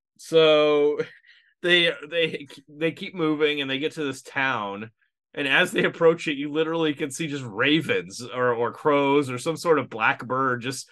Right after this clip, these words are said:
circling this town. Maybe vultures, I guess it could have been. I don't know, but there's a crap ton of birds, and they are <laughs> circling this town.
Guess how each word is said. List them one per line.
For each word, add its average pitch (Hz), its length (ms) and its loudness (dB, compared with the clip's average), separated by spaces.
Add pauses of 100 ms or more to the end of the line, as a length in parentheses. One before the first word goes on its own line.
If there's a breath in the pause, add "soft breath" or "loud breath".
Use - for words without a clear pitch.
(140 soft breath)
circling 143 840 0
this 113 260 -6
town. 98 560 -4 (100)
Maybe 160 280 2
vultures, 135 500 -4
I 190 100 -2
guess 185 240 -4
it 170 80 -8
could 196 140 -6
have 190 80 -6
been. 190 180 -4 (240 loud breath)
I 170 100 4
don't 170 120 6
know, 135 100 6
but 139 140 -4
there's 165 400 -4
a 135 160 -2
crap 156 560 -2
ton 123 240 -6
of 107 160 -10
birds, 85 640 -8
and 127 180 -2
they 139 120 0
are 135 120 2
<laughs> - 0 -
circling 165 640 2
this 160 200 -2
town. 151 260 -4